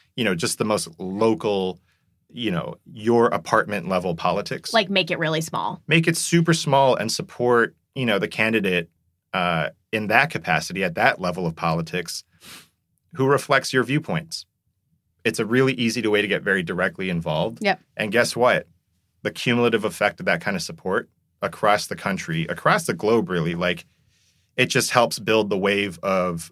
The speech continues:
Speaker 1: uh, you know, uh, a wave of representatives who reflects, you know, the values that you, you'd hope that, like, our body politic shares. Um, so, you know, I was supporting the A O C campaign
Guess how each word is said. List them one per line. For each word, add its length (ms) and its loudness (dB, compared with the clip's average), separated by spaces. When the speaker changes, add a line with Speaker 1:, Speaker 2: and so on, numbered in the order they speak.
Speaker 1:
uh, 220 -2
you 120 -4
know, 320 -2
uh, 400 -2
a 40 0
wave 220 4
of 80 -2
representatives 640 0
who 80 -8
reflects, 560 -4
you 80 -8
know, 120 -2
the 80 -4
values 400 -2
that 220 -6
you, 380 -6
you'd 200 -8
hope 280 -6
that, 260 -2
like, 200 -6
our 160 -6
body 280 -4
politic 440 -10
shares. 420 -14
Um, 360 -4
so, 520 -2
you 140 -2
know, 260 0
I 140 4
was 200 2
supporting 440 -2
the 160 0
A 140 4
O 60 2
C 240 -6
campaign 720 -4